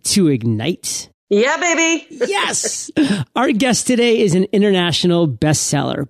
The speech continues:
Speaker 1: best-selling author, and multi-award winning entrepreneur. She's helped over one thousand people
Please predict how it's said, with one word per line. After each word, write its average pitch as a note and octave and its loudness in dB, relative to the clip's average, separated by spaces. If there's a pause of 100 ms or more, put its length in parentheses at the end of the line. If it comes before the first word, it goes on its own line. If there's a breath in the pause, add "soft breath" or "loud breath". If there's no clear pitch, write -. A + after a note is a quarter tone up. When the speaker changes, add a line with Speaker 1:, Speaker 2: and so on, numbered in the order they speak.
Speaker 1:
best-selling A#3+ 0
author, F#3 0
and D#3+ 2
multi-award D#3+ 2
winning D3 2
entrepreneur. B2+ -2 (280 loud breath)
She's A#3 0
helped B3+ 2
over F3+ 2
one D#3 2
thousand F3+ 2
people D3+ 0